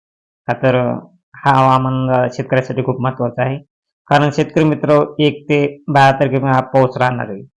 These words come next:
आणि हा पाऊस कोणत्या कोणत्या जिल्ह्यात राहणार आहे ते आपण सांगणार आहो-, सांगणार आहोत.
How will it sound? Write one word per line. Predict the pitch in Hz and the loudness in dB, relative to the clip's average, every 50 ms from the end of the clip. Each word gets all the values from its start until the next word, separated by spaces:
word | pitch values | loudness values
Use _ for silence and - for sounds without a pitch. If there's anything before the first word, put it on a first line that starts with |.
| _ - | _ -4
आणि | 135 135 | -2 0
हा | 139 139 | 0 0
पाऊस | 135 147 147 143 135 139 | 0 2 2 2 2 0
कोणत्या | - 147 131 120 131 | -2 -2 -2 0 0
कोणत्या | 135 135 127 131 135 | 0 0 2 2 0
जिल्ह्यात | 120 135 120 123 120 | 2 2 0 0 0
राहणार | 120 120 127 123 | 0 -2 0 0
आहे | 123 123 | -2 -4
ते | 123 - 120 | -4 -6 -8
आपण | 120 - 123 | -6 -6 -8
सांगणार | 120 - 131 127 127 120 | -6 -4 -2 -2 -2 -2
आहो-, | 120 117 - 120 123 - - _ | -4 -4 -4 -4 -4 -6 -8 _
सांगणार | _ 143 139 139 139 135 | _ -2 0 2 2 4
आहोत. | 131 120 123 131 - | 4 2 2 -2 -4